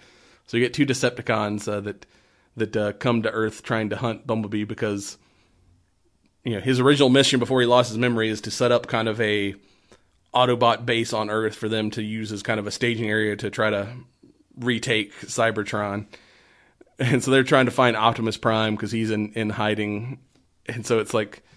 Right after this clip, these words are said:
Shatter and Dropkick <laughs> come looking for him. So there, it's like the old, you know, double chain transfer. They can change to a car and a plane, which when they land in, like, some trailer park in Texas or whatever, and,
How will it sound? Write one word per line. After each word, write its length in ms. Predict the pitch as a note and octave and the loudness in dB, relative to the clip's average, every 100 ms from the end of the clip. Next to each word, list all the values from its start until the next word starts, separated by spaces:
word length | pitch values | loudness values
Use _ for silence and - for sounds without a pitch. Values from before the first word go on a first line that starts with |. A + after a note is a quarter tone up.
| _ _ - | _ _ -8
Shatter 400 | - C#3 C3 C3 | 0 4 6 6
and 140 | A#2 | 4
Dropkick 640 | A#2 A2+ A2 - G#2+ G#2 - - - - - B2+ | 2 0 0 -2 -6 -6 -12 -18 -20 -14 -8 -6
<laughs> 480 | - F3+ - - | -4 -6 -6 -12
come 260 | - C#3 A#2 | 0 2 4
looking 220 | A#2+ A#2 | 2 0
for 180 | A2 A2 | -2 -2
him. 60 | G2 - - - _ | -4 -12 -20 -20 _
So 160 | - C#3+ | 2 6
there, 140 | D#3 | 6
it's 320 | D3 C#3+ C3+ | 6 2 0
like 200 | C3+ C3 | -2 -4
the 120 | C3+ C3 | 0 2
old, 260 | C#3 B2+ B2+ A#2+ | 2 -2 -12 -6
you 80 | C3 | -2
know, 80 | A2+ | -2
double 260 | B2 B2 | 0 -2
chain 200 | B2+ C3 | 0 0
transfer. 220 | B2+ C3 A#2+ | 0 0 0
They 60 | |
can 100 | A2+ | -2
change 220 | C3+ B2+ A#2 | 0 0 0
to 120 | A#2+ | -4
a 40 | |
car 420 | A2+ B2 A#2+ A#2+ A2 | 0 4 6 4 2
and 220 | A#2 A#2 | -4 -4
a 40 | |
plane, 540 | A2+ A2+ A2 G#2+ G#2+ - - _ _ _ _ _ _ | -6 -6 -6 -6 -8 -14 -20 _ _ _ _ _ _
which 220 | - B2 - | -6 -6 -2
when 100 | B2 | 0
they 120 | B2+ | 0
land 280 | A#2+ A#2+ A#2+ | 2 0 0
in, 80 | |
like, 140 | A2+ A2+ | -2 -6
some 160 | A#2+ | -8
trailer 300 | A2+ A2+ A2 | -6 -4 -2
park 240 | G#2+ G#2 G#2 | -2 -4 -6
in 100 | G2+ | -8
Texas 460 | G#2+ G2+ - F#2+ | -10 -10 -10 -10
or 100 | G#2 | -10
whatever, 380 | G#2 G#2 G#2 G2+ | -8 -8 -8 -8
and, 260 | G2+ G#2 | -10 -10